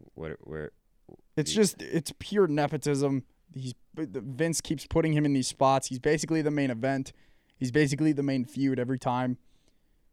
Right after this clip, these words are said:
Speaker 2: And when they started SmackDown, that's the thing. When he was named SmackDown commissioner, he said, We're gonna make SmackDown the land of opportunities.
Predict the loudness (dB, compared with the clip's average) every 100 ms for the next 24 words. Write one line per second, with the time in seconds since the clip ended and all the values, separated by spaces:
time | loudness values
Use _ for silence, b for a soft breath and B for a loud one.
0 | _ _ _ _ _ _ _ _ _ 2
1 | 4 2 2 4 4 2 -2 -2 0 0
2 | 0 -2 -4 -4 -2 -2 -2 2 2 2
3 | 0 0 -2 -6 -4 -2 0 -2 0 -2
4 | -2 -6 -8 b b b b -6 -2 2
5 | 4 2 b b b b _ _ 4 6
6 | 6 4 2 2 0 2 0 2 2 2
7 | 2 2 0 -2 0 0 0 -2